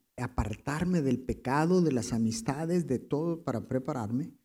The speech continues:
Yo decía, "Pero ¿por qué es que ahora que estoy buscando a Dios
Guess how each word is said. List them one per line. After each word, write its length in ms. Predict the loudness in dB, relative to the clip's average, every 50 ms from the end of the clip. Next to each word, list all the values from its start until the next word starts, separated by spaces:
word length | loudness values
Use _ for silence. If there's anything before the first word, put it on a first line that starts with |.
| _ _ _ _ _ _ _ _ _ _ _
Yo 200 | 0 2 2 2
decía, 440 | 2 0 -2 -2 0 -2 -2 0 2
"Pero 300 | 2 2 2 2 2 4
¿por 240 | 4 4 4 2 0
qué 340 | 0 2 2 4 4 4
es 160 | 4 2 0 -2
que 180 | 0 0 2
ahora 360 | 4 4 4 4 4 2 2
que 80 | 0 0
estoy 300 | -2 -2 0 0 0 2
buscando 600 | 2 0 -2 -4 -4 -4 -4 -2 -2 0 0 0
a 60 | 2 2
Dios 560 | 2 2 2 2 0 0 -2 -6 -12 _